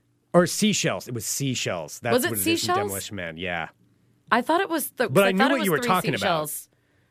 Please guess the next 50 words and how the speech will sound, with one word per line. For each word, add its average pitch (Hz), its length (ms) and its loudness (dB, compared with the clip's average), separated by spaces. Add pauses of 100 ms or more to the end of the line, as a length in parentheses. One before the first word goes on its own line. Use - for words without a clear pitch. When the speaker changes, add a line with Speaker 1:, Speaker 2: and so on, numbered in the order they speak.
(160)
Speaker 1:
And 160 120 4
I 196 60 6
haven't 220 200 2
Speaker 2:
But - 60 2
then 226 200 2
Speaker 1:
seen 185 140 -12
Speaker 2:
I - 40 -8
b-, 156 80 -18
thought 196 160 0
it 180 60 -4
was 160 100 -10
starfish. - 680 -4
Speaker 1:
I 185 80 6
haven't 208 160 4
seen 165 220 2
Speaker 2:
Three 135 160 2
Speaker 1:
Demolition 117 360 0
Man 98 200 -2
Speaker 2:
seashells. 90 160 -12
Speaker 1:
since - 580 -2
Speaker 2:
Um, 214 440 0
Speaker 1:
the 113 100 -2
nineties. 95 200 0
Speaker 2:
well, 247 120 2
you 233 60 -2
got 294 140 -2
Speaker 1:
Like, - 140 -2
Speaker 2:
the 240 60 -2
Speaker 1:
it's 247 100 2
Speaker 2:
movie 262 260 -2
right, 180 300 0
so 190 80 -2
even 185 160 -4
though 190 80 0
I 190 100 0
did 170 220 -6
the 156 200 -4 (140)
clue 202 380 -6
wrong. 143 500 -10 (920)
Speaker 1:
I 135 60 2
still 170 260 4
understood 127 360 -2
where 123 100 2
you 107 80 -2
were 104 60 -4
going 120 220 0
with 220 100 0
that, 165 180 0
Speaker 2:
Yeah. 95 120 0
Speaker 1:
though. - 40 -10